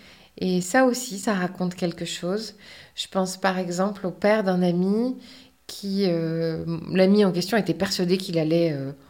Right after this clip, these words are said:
accepter, évidemment, de témoigner. Surtout que j'avais déjà un peu dit que c'était dans le cadre d'un projet de livre.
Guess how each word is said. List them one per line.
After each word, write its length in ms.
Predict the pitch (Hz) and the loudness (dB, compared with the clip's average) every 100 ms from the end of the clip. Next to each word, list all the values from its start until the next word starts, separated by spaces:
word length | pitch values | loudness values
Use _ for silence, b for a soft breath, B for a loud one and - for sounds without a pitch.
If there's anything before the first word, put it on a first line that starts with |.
| b 160 | b -12
accepter, 680 | - - - - 185 202 196 | -6 -6 -6 4 8 8 6
évidemment, 760 | 156 151 160 160 180 190 196 | 4 0 2 4 4 4 4
de 140 | 190 165 | 2 0
témoigner. 800 | 170 147 147 151 175 196 202 196 B B B B | -2 -2 -2 2 4 4 4 2 B B B B
Surtout 320 | - - 190 | -14 -8 -6
que 140 | 196 | -2
j'avais 380 | 175 156 147 160 | 0 2 2 0
déjà 300 | 156 165 175 | 2 4 6
un 100 | 170 | 6
peu 140 | 202 | 4
dit 260 | 196 202 208 | 2 0 -2
que 60 | 202 | -2
c'était 360 | - 175 170 | -6 -6 -8
dans 160 | 160 165 | -4 -4
le 60 | 160 | -2
cadre 260 | 165 160 | -2 -2
d'un 120 | 170 | -2
projet 380 | 165 - 170 190 | -4 -6 -4 -4
de 80 | 175 | -2
livre. 540 | 185 190 190 170 156 | -2 0 -2 -2 -8